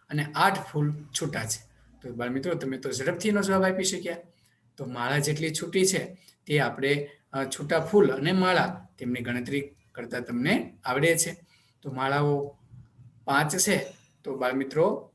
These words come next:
પચાસ થશે ફૂલ અને છૂટા આઠ છે, એટલે કે એકમની જગ્યાએ આઠ આવશે. તો બાળ મિત્રો, અઠ્ઠાવન ફૂલ થશે, કારણ કે માળા જુઓ બાળ મિત્રો, દસ, વીસ, ત્રીસ, ચાલીસ, પચાસ.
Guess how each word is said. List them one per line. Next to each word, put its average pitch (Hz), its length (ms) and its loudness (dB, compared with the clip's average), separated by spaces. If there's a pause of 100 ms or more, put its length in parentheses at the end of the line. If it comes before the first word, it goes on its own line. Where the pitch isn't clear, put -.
(120)
પચાસ 196 440 2
થશે 196 260 2
ફૂલ 196 360 0 (580)
અને 190 360 2 (800)
છૂટા 147 240 0
આઠ 160 240 4
છે, 131 200 0 (360)
એટલે 131 160 -4
કે 135 120 -6
એકમની 147 460 0
જગ્યાએ 127 760 0
આઠ 117 300 -4
આવશે. 117 280 -12 (500)
તો - 60 -16
બાળ 120 160 -4
મિત્રો, 127 300 0 (600)
અઠ્ઠાવન 147 680 2 (280)
ફૂલ 147 180 2 (280)
થશે, 208 280 -2 (420)
કારણ 135 180 -8
કે 135 100 -6
માળા 131 300 0
જુઓ 143 260 2
બાળ 120 120 -4
મિત્રો, 131 240 -8
દસ, 123 560 -2 (280)
વીસ, 131 380 -2 (420)
ત્રીસ, 135 440 -2 (280)
ચાલીસ, 123 420 -4 (260)
પચાસ. - 360 -6